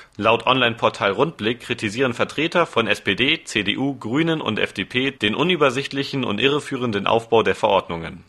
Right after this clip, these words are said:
Sie seien nicht mehr praktikabel, so der C-D-U-Sozialpolitiker Volker Meyer.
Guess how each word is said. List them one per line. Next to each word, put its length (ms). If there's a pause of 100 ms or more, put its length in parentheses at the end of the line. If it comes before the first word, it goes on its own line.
(160)
Sie 140
seien 260
nicht 200
mehr 120
praktikabel, 760
so 180
der 140
C-D-U-Sozialpolitiker 1300
Volker 340
Meyer. 380